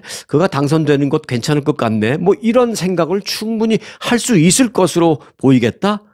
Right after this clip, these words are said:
라는 게 제 생각이었습니다. 그 기사를 보면 그런 생각이 들 수밖에 없습니다. 타임즈의 기사는 뭐라고 돼 있냐면요. 제목부터 벌써 굉장히, 뭐, 상대방이 보면 좀, 뭐, 편파적이라고 볼 수 있을 정도로 제목부터 이렇습니다.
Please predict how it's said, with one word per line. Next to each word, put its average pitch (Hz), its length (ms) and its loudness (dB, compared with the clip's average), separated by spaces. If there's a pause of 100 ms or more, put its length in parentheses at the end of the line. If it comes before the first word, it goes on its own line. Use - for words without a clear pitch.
(320)
라는 143 320 -2
게 180 140 -2
제 151 160 0
생각이었습니다. 143 760 0
그 123 160 -2 (300)
기사를 190 340 0
보면 165 220 0
그런 143 160 2
생각이 143 220 0
들 139 120 -2
수밖에 127 300 -4
없습니다. 92 460 -6 (540)
타임즈의 196 580 0
기사는 139 640 0
뭐라고 139 300 0
돼 120 120 0
있냐면요. 101 540 0 (240)
제목부터 180 500 0
벌써 139 460 -2 (260)
굉장히, 147 440 0 (720)
뭐, 131 80 0
상대방이 226 600 0
보면 226 220 -2
좀, 214 120 0
뭐, 196 220 2
편파적이라고 208 800 0
볼 131 120 0
수 143 120 -2
있을 120 220 0
정도로 117 400 0
제목부터 - 440 -4
이렇습니다. 82 500 -8